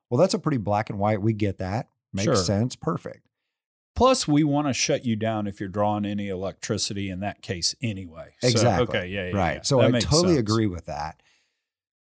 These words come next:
Speaker 1: So we, we submit our, our Form C I X, our, our request for exemption so that we can continue to participate in lar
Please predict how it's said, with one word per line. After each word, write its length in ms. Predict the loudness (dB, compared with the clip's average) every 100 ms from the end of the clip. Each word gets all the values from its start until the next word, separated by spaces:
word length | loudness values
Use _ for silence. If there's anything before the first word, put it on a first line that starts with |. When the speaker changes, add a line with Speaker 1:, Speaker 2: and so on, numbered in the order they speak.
| _ -2
Speaker 1:
So 440 | 4 6 6 2 -2
we, 360 | 2 2 2 0
we 140 | 2
submit 440 | 4 4 2 4 4
our, 380 | 2 2 -2 -8 -8
our 200 | -8 -6
Form 320 | -2 0 2
C 160 | 2
I 140 | 2 2
X, 380 | 0 -2 -2 -2
our, 220 | -2 -4 -10 -12 -10 -6
our 120 | -4
request 500 | -4 -6 -4 -2 -2
for 140 | -4 -4
exemption 480 | -2 -4 -4 -4
so 120 | -4 -6
that 100 | -6
we 100 | -8
can 160 | -8
continue 560 | -8 -8 -4 0 0 0
to 100 | -4
participate 640 | -10 -8 -6 -4 -4 -6
in 160 | -8 -6
lar 480 | -4 -4 -4 -8